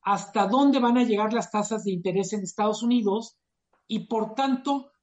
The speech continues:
hasta dónde van a llegar las tasas de interés en todo el mundo. Se da por hecho, por ejemplo, que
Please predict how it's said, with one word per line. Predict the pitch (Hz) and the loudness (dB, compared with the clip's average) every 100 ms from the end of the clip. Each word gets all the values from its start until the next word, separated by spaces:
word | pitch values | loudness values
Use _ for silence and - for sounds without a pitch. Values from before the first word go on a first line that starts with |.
| _ | _
hasta | - 185 - 202 | -6 -6 -4 -2
dónde | 190 269 277 | 0 2 2
van | 247 240 | 2 2
a | 240 | 0
llegar | 220 214 226 | 0 0 0
las | 226 - | -4 -4
tasas | 202 202 220 | -6 -6 -4
de | 214 | -4
interés | 196 196 214 208 - _ _ _ _ | -2 0 0 -2 -8 _ _ _ _
en | 196 190 | -6 -4
todo | 180 202 214 | -2 0 2
el | |
mundo. | 214 262 269 214 - _ _ _ _ | 2 4 2 0 -4 _ _ _ _
Se | - - 202 | -12 -6 -4
da | 254 294 | -4 -6
por | 294 269 | -4 0
hecho, | 233 240 247 - | 0 0 -4 -4
por | 190 | -4
ejemplo, | 175 226 220 - 226 233 - _ _ _ _ _ _ | -4 -2 -2 -2 -4 -4 -6 _ _ _ _ _ _
que | 214 220 226 226 | -2 0 0 -6